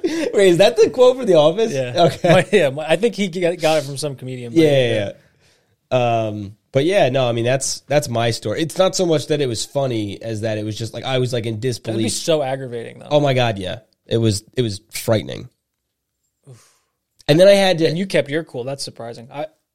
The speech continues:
Speaker 2: I,
Speaker 1: Oh,
Speaker 2: I
Speaker 1: no,
Speaker 2: would've
Speaker 1: I freaked,
Speaker 2: lost
Speaker 1: I, no,
Speaker 2: it.
Speaker 1: I fre-, I freaked out on him.
Speaker 2: Uh, uh.
Speaker 1: 'Cause I,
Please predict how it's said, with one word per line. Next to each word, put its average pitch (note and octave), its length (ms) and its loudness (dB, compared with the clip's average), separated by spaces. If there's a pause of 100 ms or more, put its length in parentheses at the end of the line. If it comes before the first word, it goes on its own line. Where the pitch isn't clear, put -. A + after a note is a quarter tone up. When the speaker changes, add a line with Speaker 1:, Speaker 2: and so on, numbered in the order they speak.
(260)
Speaker 2:
I, D3+ 120 -8
Speaker 1:
Oh, G#3+ 100 8
Speaker 2:
I G3+ 40 8
Speaker 1:
no, - 60 8
Speaker 2:
would've - 140 8
Speaker 1:
I A3 80 4
freaked, B2+ 100 -8 (100)
Speaker 2:
lost D#3+ 180 2
Speaker 1:
I, F#3 60 4
no, F#3 220 2
Speaker 2:
it. D3+ 40 4
Speaker 1:
I D#3+ 60 4
fre-, G#3 180 -2
I D#3 100 2
freaked D#3 260 -2
out A#2+ 160 -2
on F#2 120 -10
him. E2 80 -12
Speaker 2:
Uh, A#2+ 240 -8 (180)
uh. C#3 100 -20
Speaker 1:
'Cause D#3 140 2
I, E3 140 4